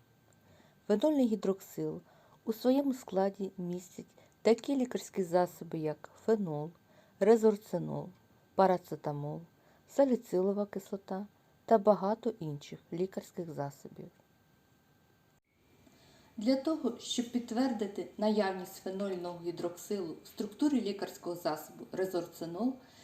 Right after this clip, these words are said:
який використовується як антисептичний та дезінфікуючий засіб, нам потрібні такі реактиви та обладнання. Субстанція резорцинолу, розчин ферум трихлориду,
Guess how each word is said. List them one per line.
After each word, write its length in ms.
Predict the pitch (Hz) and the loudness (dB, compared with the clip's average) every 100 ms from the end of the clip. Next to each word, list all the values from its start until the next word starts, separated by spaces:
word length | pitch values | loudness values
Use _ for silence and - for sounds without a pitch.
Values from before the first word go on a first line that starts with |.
| - | -4
який 320 | 208 214 294 330 | 0 2 4 4
використовується 800 | 285 254 233 - 233 220 214 208 | 4 0 -2 0 0 2 0 -4
як 260 | 202 202 - | -4 -4 -2
антисептичний 960 | 208 208 208 - - - 165 - 170 - | -2 -2 -6 -6 -8 -8 -8 -8 -12 -10
та 140 | - 269 | -2 0
дезінфікуючий 920 | 226 226 196 - - - 165 - 151 | 0 -2 -4 -4 -6 -4 -6 -6 -10
засіб, 420 | 165 160 - 254 - - - - | -6 -6 -4 -8 -8 -20 -20 -8
нам 260 | 208 262 320 | 4 6 6
потрібні 500 | 269 - 247 262 262 | 2 2 2 6 6
такі 400 | - - - 233 | 4 -6 -2 0
реактиви 560 | 185 - - 196 233 233 | 0 -4 -6 -4 -2 -4
та 300 | - 180 - | -4 -6 -4
обладнання. 720 | 185 170 151 147 151 151 156 - - - - | -12 -8 -6 -6 -10 -16 -18 -20 -20 -20 -20
Субстанція 760 | - 233 - - 285 302 - 202 | -6 -6 -4 2 2 4 2 2
резорцинолу, 1000 | 196 190 175 - - 170 160 156 165 247 - - _ _ _ - - _ | 0 0 -2 -2 -10 -8 -8 -8 -6 -8 -10 -20 _ _ _ -20 -20 _
розчин 400 | 196 208 214 202 - | 2 2 2 -4 0
ферум 260 | 180 170 165 | 2 2 -2
трихлориду, 760 | - 165 170 160 160 156 240 | -14 -12 -8 -6 -6 -4 -6